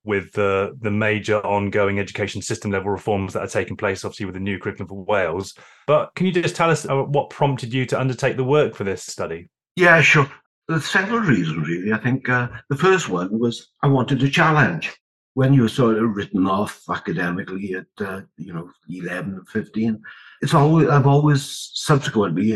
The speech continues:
Speaker 2: enjoyed a challenge. And, you know, the thought of actually, you know,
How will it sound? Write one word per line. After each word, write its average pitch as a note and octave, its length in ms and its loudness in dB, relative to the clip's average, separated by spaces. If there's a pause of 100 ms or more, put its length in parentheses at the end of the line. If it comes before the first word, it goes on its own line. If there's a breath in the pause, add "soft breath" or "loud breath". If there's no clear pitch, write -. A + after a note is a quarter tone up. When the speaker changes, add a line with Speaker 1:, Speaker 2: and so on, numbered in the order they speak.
Speaker 2:
enjoyed G#2 360 0
a G#2+ 60 -2
challenge. G#2+ 640 -2 (380 loud breath)
And, G#2+ 340 2
you A#2 100 2
know, F#2 140 -2
the G2 140 -6
thought B2+ 460 2
of G#2 220 0 (280 loud breath)
actually, G2+ 560 -4 (100)
you A#2+ 80 0
know, E2 180 -2